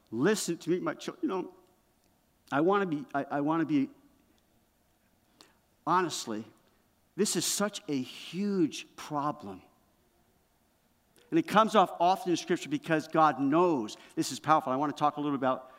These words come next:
this in a more, more. But I want you to know, brothers and sisters, this is a problem not just for men. It's a problem for both sexes in our culture today. And I think God wants to say it again, 'cause I was, as I'm looking, I said,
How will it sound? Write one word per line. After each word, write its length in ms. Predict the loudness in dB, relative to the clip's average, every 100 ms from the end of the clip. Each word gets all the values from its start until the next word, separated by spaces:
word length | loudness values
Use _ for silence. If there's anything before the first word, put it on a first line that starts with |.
| -8
this 220 | -4 -4 -4
in 80 | -8 -12 _ _ -4
a 60 |
more, 200 | -2 0
more. 180 | 0 -2 -6 -6 2
But 100 | 4
I 80 |
want 240 | 6 6 4
you 60 |
to 100 | 2
know, 100 | 2
brothers 440 | 4 6 6 6 2
and 100 | 0
sisters, 320 | 0 -2 -2
this 160 | -2 -2
is 60 |
a 60 | -2
problem 420 | 2 2 4 4
not 240 | 4 2
just 220 | -2 -4 -2
for 140 | 0
men. 280 | 2 2 0 -4
It's 200 | -2 -2
a 40 |
problem 540 | -2 4 6 6 4 0
for 280 | 0 -2 -4 -2 4
both 340 | 6 4 -2
sexes 680 | -2 0 0 0 -4 -4 -14 _ _
in 80 | -2
our 100 | -2
culture 380 | -2 -6 -6 -12 -18
today. 320 | -16 -16 -18 _ _ _ _ _ _ _ _ _ _ _ _ _ _ _ _ _ _ _ _ 0
And 100 | 4
I 100 | 4
think 240 | 4 4
God 180 | 8 8
wants 160 | 6 2
to 80 | -2
say 340 | 0 4 4
it 60 | 4
again, 340 | 0 0 -2 -4 -16
'cause 100 | 0
I 80 | 0
was, 140 | 0
as 220 | -2 -2 2
I'm 100 | 2
looking, 180 | 2
I 40 | -4
said, 180 | -10